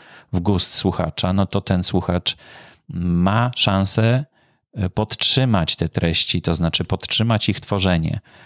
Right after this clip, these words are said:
Jeśli natomiast uważa, że to nie jest wartościowe, to może przyczynić się do tego, że po prostu te audycje znikną.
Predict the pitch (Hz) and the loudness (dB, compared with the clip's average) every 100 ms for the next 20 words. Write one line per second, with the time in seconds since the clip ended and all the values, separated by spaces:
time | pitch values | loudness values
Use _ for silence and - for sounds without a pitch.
0 | _ - 107 107 110 110 110 113 107 107 | _ -2 0 2 2 2 2 2 2 0
1 | - - 107 101 101 90 92 107 107 135 | -4 -4 -2 0 2 0 -2 0 2 4
2 | 113 98 95 90 - 92 82 101 147 - | 4 2 0 -4 -2 -2 0 0 0 -4
3 | _ 110 101 98 101 - 101 92 95 95 | _ -2 0 0 -4 -8 -4 -2 0 2
4 | 95 92 98 95 - - - 107 101 - | 2 0 0 0 0 0 2 2 2 0
5 | 101 95 107 107 101 95 92 87 101 - | -2 0 2 2 0 0 -2 -2 -2 -2
6 | 95 87 85 - 92 92 104 - 82 | -2 0 -2 0 0 2 0 0 -4